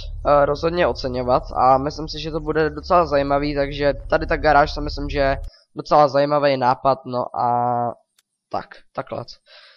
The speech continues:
Takže takhle to vypneme a můžeme tady takhle to klidně i rozsvítit. Myslím si, že to vypadá fakt epicky, takže to rozhodně. Jo, moment, tak já tohle to zapnu a když se zapne generátor, tak to zapne rovnou i světla. OK. A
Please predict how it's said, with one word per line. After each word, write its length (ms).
Takže 140
takhle 260
to 100
vypneme 640
a 480
můžeme 300
tady 420
takhle 220
to 100
klidně 300
i 60
rozsvítit. 600
Myslím 260
si, 120
že 80
to 100
vypadá 320
fakt 240
epicky, 480
takže 200
to 120
rozhodně. 500
Jo, 120
moment, 260
tak 180
já 80
tohle 280
to 80
zapnu 500
a 40
když 140
se 100
zapne 260
generátor, 540
tak 200
to 80
zapne 300
rovnou 300
i 60
světla. 440
OK. 300
A 340